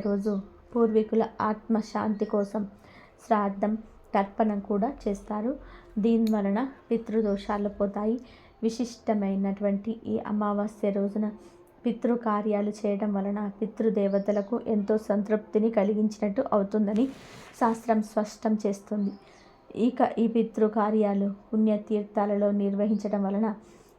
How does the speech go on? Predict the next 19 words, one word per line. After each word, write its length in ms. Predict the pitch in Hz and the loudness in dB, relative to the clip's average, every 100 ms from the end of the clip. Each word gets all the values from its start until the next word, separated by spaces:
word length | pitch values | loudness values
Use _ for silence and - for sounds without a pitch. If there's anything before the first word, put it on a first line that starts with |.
| - 220 | -4 0
ఉత్తమ 380 | 220 - 233 214 202 | 0 2 4 4 2
గతులు 280 | 196 214 202 | 2 2 2
లభిస్తాయని 640 | 202 208 208 220 208 196 202 202 | 2 0 0 0 2 2 0 0
శాస్త్రంలో 540 | 208 202 - 202 202 214 | -2 -2 -2 0 0 -2
చెప్పబడుతుంది. 720 | 208 202 196 196 196 196 196 190 - - - - - - - - | -2 0 0 0 0 0 0 -2 -12 -20 -20 -20 -20 -20 -20 -4
కార్తీక 360 | 226 226 220 214 196 | -2 0 0 2 2
బహుళ 220 | 196 220 226 208 | 2 0 -2 -2
అమావాస్యతో 640 | 208 202 208 - 226 208 196 - - - - - | 0 0 -2 -2 -2 -2 -4 -8 -20 -20 -6 2
కార్తీక 420 | 220 226 240 220 202 | 2 2 -2 0 0
మాసం 320 | 196 214 220 208 | 0 0 0 0
ముగుస్తుంది 520 | 202 208 214 208 202 202 - - - - | 0 -2 -4 -2 -2 -2 -6 -20 -8 -2
కనుక 240 | 214 226 - 208 | 0 0 -2 0
ఈ 20 | 208 208 | 0 2
రోజున 320 | 208 214 208 196 - - - - 202 | 2 2 0 -2 -10 -20 -18 -4 2
దేవతారాధనలో 1000 | 214 214 214 220 208 214 208 214 208 208 202 - - - - - 220 | 4 6 4 4 4 4 2 2 2 2 0 -4 -16 -20 -20 0 4
మరింత 420 | 214 226 220 214 202 - | 6 6 4 0 -4 -2
సేపు 260 | - 214 214 202 | 0 0 0 2
గడపడానికి 640 | 196 208 208 202 196 202 247 208 | 2 2 2 2 0 0 -2 2
ప్రయత్నించాలి. 720 | 202 196 214 202 208 202 | 2 2 0 0 0 0